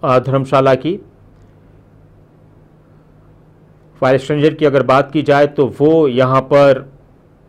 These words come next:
एक्सपायर हो चुके हैं, उनकी डेट्स निकल चुकी हैं। इसके अलावा और भी दूसरे जो, अ, उपकरण हैं वो भी, अ, ख़राब पड़े हुए हैं।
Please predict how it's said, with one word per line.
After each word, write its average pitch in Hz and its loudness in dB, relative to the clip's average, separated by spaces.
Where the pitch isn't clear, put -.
एक्सपायर 135 -2
हो 139 -2
चुके 143 -4
हैं, 143 -6
उनकी 127 -8
डेट्स 147 -4
निकल 143 -4
चुकी 143 -8
हैं। 143 -6
इसके 127 -6
अलावा 135 2
और 143 2
भी 143 -8
दूसरे 135 -6
जो, 135 0
अ, 127 2
उपकरण 139 -2
हैं 131 -4
वो 127 -2
भी, 160 -2
अ, 139 -4
ख़राब 139 0
पड़े 139 0
हुए 135 -2
हैं। 135 -8